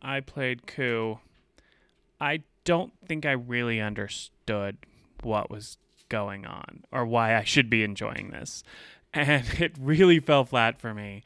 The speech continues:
And I don't know if it's just the people I was playing with or, uh, 'cause I was playing with some people who are substantially, uh, more experienced with it than me.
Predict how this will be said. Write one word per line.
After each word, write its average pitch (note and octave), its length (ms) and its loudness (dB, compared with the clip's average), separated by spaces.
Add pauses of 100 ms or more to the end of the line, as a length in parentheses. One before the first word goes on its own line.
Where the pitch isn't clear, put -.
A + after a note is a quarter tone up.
(480)
And A2+ 600 2
I C3 120 -4
don't B2 100 -2
know C#3 140 2
if B2 100 -4
it's A#2+ 140 -4
just B2 160 -8
the A#2 80 -8
people A#2 320 -6
I G2 100 -8
was - 180 -12
playing F#3 400 0
with F3 500 -2
or, A2 680 -2
uh, A2 220 -12
'cause C3+ 180 -6
I D3+ 60 6
was C#3+ 100 -2
playing D#3+ 240 -2
with C#3 80 -4
some C3 160 -8
people B2 260 -4
who A#2 100 -4
are A2 160 -4
substantially, G#2+ 800 -8 (100)
uh, G#2 220 -14 (280)
more A#2 200 -8
experienced B2 580 -4
with G#2 160 -12
it G2+ 160 -12 (400)
than G#2 220 -12
me. G2+ 260 -12